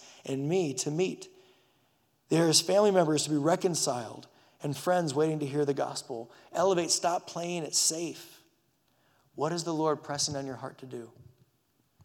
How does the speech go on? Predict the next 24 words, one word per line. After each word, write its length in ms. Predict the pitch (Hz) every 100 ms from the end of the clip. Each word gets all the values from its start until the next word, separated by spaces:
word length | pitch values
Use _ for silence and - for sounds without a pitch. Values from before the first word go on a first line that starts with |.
| - _ _ _ _ _
And 100 | 139
I'd 80 | 143
like 180 | 156 156
to 80 | 147
leave 280 | 156 170
you 340 | 143 117 120 - - _ _ _ _ _ -
with 140 | 135
Paul's 260 | 147 143 139
encouragement 640 | 135 147 143 131 123 120
to 80 | 117
Archippus 640 | 127 127 110 110 - - -
in 100 | 120
verse 220 | 123 -
seventeen, 580 | 127 120 120 113 107 110 - - _
"See 680 | - - 185 185 185 190 - - -
that 140 | 127
you 280 | 131 139 165
fulfill 580 | 156 123 110 - 135 143
the 80 | 139
ministry 640 | 135 120 - - 107 104 - _ _ _
that 160 | 113 107
you 160 | 123
have 220 | 113 113
received." 580 | 113 107 98 107 110 _